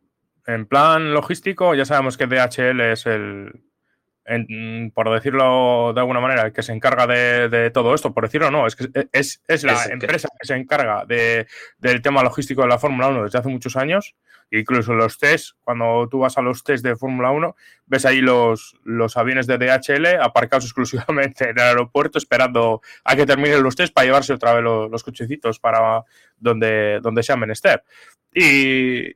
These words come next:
Speaker 1: y a lo que comentabas, yo creo que es que del sal-, de, por ejemplo, del salto de, de Bahrein, que veremos igual las, las primeras mejoras respecto a los test, porque igual, eh, lo típico que,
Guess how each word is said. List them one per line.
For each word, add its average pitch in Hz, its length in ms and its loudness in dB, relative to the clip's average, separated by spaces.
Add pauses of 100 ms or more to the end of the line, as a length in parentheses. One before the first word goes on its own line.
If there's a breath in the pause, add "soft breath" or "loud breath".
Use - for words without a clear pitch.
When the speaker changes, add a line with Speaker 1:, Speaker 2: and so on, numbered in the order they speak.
Speaker 1:
y 117 480 -4 (880)
a 110 140 0
lo 110 140 -2
que 123 140 -10
comentabas, 120 880 0 (240)
yo 120 180 -8
creo 135 240 0
que 135 60 0
es 120 80 -6
que - 220 -4 (220)
del 113 160 -2
sal-, 139 280 0
de, 117 180 -8
por 117 120 -2
ejemplo, 131 280 -4
del 107 200 -4
salto 143 320 0
de, 147 480 2 (580 soft breath)
de 135 180 2
Bahrein, 147 400 4 (160)
que 120 120 0
veremos 143 580 2
igual 147 240 4
las, 139 300 4
las 131 200 0
primeras 151 440 0
mejoras 147 400 2
respecto 131 460 -4
a 123 40 4
los 123 200 0
test, 160 240 0
porque 123 220 -4
igual, 135 260 2
eh, 147 220 0 (240 loud breath)
lo 135 220 0
típico 147 480 2
que, 139 420 2